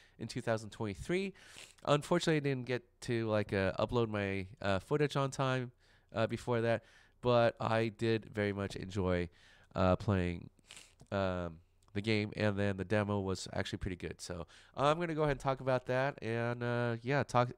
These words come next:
tell you all about what I experienced in the, uh, the demo version of The Lost Crown.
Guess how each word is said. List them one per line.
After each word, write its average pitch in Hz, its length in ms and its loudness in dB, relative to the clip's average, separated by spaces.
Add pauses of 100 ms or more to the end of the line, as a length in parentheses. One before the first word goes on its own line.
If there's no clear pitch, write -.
tell 110 160 0
you 107 120 2
all 110 200 4
about 104 320 4
what 101 160 2
I 95 400 0 (340)
experienced 101 600 -4
in 95 320 -2
the, 87 260 -2
uh, 85 140 0
the 90 120 -2
demo 101 340 0
version 87 400 0
of 85 180 -4
The 82 80 -4
Lost 80 260 0
Crown. 85 280 -6